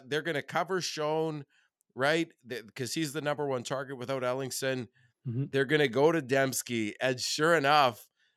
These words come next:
Speaker 1: i-, i-, in the, the, by the middle of the first half, he had five, six catches. He was electric. Neil, how you doing, buddy? Like, Dembski, Dembski was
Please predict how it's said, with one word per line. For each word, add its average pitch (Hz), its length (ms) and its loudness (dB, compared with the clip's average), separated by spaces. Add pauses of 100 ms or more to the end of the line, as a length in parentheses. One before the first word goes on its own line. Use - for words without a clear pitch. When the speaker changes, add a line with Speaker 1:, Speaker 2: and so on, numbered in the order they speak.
(180)
Speaker 1:
i-, 151 60 -4
i-, 156 400 0
in 143 100 4
the, 131 240 -2
the, 151 140 -6
by 147 340 6
the 143 160 2
middle 190 320 2
of 147 120 4
the 123 120 0
first 165 500 -4
half, 180 420 -2
he 156 100 -2
had 123 180 0
five, 131 300 0
six - 300 -8
catches. 127 600 -4 (280)
He 254 320 -8
was 160 240 0
electric. 113 800 -2 (320)
Neil, 117 340 2
how 117 120 -2
you 110 160 -2
doing, 107 280 -4
buddy? 101 380 -2 (320)
Like, 135 320 -2 (220)
Dembski, 147 800 -2 (580)
Dembski 131 380 -2
was 101 200 -8